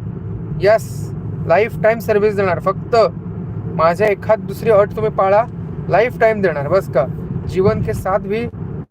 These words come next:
जीवन के बाद भी. माझे विचार कंटिन्यू राहणार. माझ्या विचारांची एक दोन नाही, दर तालुक्यात एक माणूस तयार करणार.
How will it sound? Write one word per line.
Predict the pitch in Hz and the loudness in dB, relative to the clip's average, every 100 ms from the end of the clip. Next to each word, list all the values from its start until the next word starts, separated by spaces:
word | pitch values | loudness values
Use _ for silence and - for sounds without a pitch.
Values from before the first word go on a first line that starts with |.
| - | -6
जीवन | 160 190 214 | 2 4 4
के | 220 180 | 2 2
बाद | 175 180 170 | 2 2 0
भी. | 139 - - - - - - - - - - - - | -6 -8 -8 -8 -8 -8 -10 -8 -8 -8 -8 -8 -10
माझे | - 156 165 214 | -2 2 4 4
विचार | 202 - 226 | 2 2 2
कंटिन्यू | - 214 190 220 220 214 | 2 0 0 0 2 4
राहणार. | 196 147 175 - | 2 0 -6 -4
माझ्या | 151 160 196 | -2 2 4
विचारांची | 196 208 202 156 151 185 | 4 2 0 2 4 6
एक | 185 | 4
दोन | 220 214 | 2 2
नाही, | 220 254 - - - - | 0 -2 -6 -8 -8 0
दर | 190 202 | 0 4
तालुक्यात | 214 214 220 214 | 2 4 4 4
एक | 208 | 2
माणूस | 214 208 214 - | -2 0 0 2
तयार | 214 | 0
करणार. | 180 170 143 | 2 0 -2